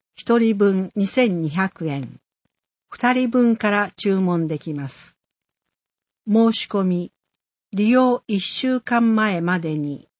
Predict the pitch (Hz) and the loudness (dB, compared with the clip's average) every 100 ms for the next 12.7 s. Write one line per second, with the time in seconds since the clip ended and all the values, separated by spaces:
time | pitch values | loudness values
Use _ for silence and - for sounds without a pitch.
0 | - 175 226 233 220 196 190 175 170 - | -6 2 4 6 4 2 0 0 -2 -6
1 | - 160 151 143 _ _ _ _ _ _ | -6 -6 -6 -8 _ _ _ _ _ _
2 | _ _ _ - 214 220 214 - 156 139 | _ _ _ -8 -2 0 0 -4 -10 -10
3 | _ _ _ _ 185 214 233 247 262 - | _ _ _ _ 0 2 2 2 -2 -2
4 | 233 226 - 240 214 160 143 135 _ 175 | 0 0 0 0 2 2 -2 -8 _ -10
5 | 165 - 202 180 - - - 160 - _ | -10 -8 -8 -6 -10 -12 -12 -10 -12 _
6 | _ _ _ _ _ - 226 240 - 240 | _ _ _ _ _ -2 2 2 0 -4
7 | - 208 165 - 143 - _ - 220 - | 0 0 0 -4 -12 -12 _ -2 -2 -2
8 | 202 - 196 185 - 180 185 156 139 _ | -4 -4 -4 -4 -4 -8 -8 -8 -10 _
9 | _ _ _ _ _ _ _ _ _ _ | _ _ _ _ _ _ _ _ _ _
10 | _ - 233 233 240 233 190 175 - 156 | _ -2 0 2 2 0 -2 -4 -4 -2
11 | 147 - 185 170 - 202 185 175 165 156 | -2 -4 -2 -2 -2 -2 2 0 0 -4
12 | - 160 156 - 165 131 147 | -4 -4 -4 -6 -10 -10 -14